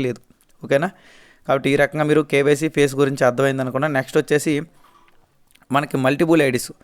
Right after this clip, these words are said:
మల్టిపుల్ ఐడీస్ గురించి చాలా డౌట్స్ వస్తున్నాయి. అంటే on passive-లో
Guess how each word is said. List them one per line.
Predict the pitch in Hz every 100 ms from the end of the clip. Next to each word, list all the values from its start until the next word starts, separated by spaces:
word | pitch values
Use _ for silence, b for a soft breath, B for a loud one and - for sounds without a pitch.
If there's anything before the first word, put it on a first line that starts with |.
| b b b b -
మల్టిపుల్ | 127 147 175 165 165
ఐడీస్ | 160 151 - 139
గురించి | 147 143 151 -
చాలా | 127 135
డౌట్స్ | 131 123 127
వస్తున్నాయి. | 123 131
అంటే | 127 135 139 - 120
on | 139
passive-లో | 143 143 147